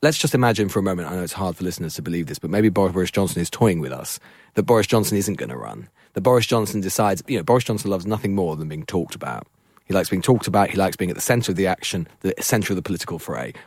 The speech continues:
But over the course of the weekend, he decides that actually, in a way, too little time has elapsed. He's still under investigation by the Privileges Committee. He knows what they know. So he's in a good position to be able to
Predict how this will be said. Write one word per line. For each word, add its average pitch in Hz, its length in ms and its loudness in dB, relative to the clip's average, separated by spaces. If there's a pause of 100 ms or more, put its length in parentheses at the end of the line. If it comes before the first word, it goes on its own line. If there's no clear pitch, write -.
But 156 100 4
over 196 180 6
the 180 80 4
course 143 300 4
of 98 60 -4
the 101 40 -6
weekend, 87 440 -4
he 87 80 -8
decides 78 480 -6
that - 100 -4
actually, 147 400 2 (220)
in 117 80 0
a - 20 6
way, 127 240 6
too 135 320 4
little 120 240 4
time 113 360 2
has 101 120 -2
elapsed. 117 460 -2 (260)
He's 104 160 -4
still 127 220 4
under 123 200 6
investigation 110 640 2
by 104 140 2
the 101 60 -2
Privileges 107 440 0
Committee. 110 480 -2 (100)
He 156 280 4
knows 139 360 8
what 117 200 2
they 127 180 6
know. 143 380 8 (260)
So 113 120 4
he's 120 220 6
in 117 80 6
a 113 40 4
good 123 220 4
position 120 400 2
to - 80 -2
be 117 80 4
able 110 320 6
to 104 200 2